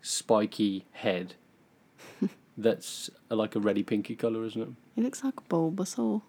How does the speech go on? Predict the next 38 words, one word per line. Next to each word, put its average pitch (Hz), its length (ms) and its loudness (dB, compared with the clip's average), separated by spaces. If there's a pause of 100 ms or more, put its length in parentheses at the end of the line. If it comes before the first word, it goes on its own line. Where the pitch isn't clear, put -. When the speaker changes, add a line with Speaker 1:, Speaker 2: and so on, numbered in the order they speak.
(380)
Speaker 1:
It 127 100 -4
does, 160 180 -2
actually. - 360 -4
Speaker 2:
His 214 200 2
little 196 300 0 (100)
thing 175 220 2
on 180 140 2
his 185 200 0
back - 280 -6
of 185 60 -8
his 175 300 -6 (760)
Speaker 1:
It 117 60 -4
looks 120 180 -4
exactly 107 280 6
Speaker 2:
But - 140 6
Speaker 1:
the 104 60 -6
Speaker 2:
it's 107 80 -6
Speaker 1:
same. 113 220 -6 (260)
Speaker 2:
bright 165 400 2 (100)
orangey 165 600 0
red. - 300 -4 (180)
Speaker 1:
Yeah. 104 220 2 (460)
Speaker 2:
Like - 220 -4
the 185 80 -6
sun. - 400 -4 (380)
Speaker 1:
But - 100 -12
I'm 107 140 -4
quite 123 420 -2
excited 107 500 -6
for - 80 -4
that - 160 -6
to 120 60 -2
grow 95 360 -4 (420)
Speaker 2:
Mm. 190 140 6
Speaker 1:
bigger 185 360 4
or 92 320 -2 (460)
get - 120 -2
extensions. - 680 -2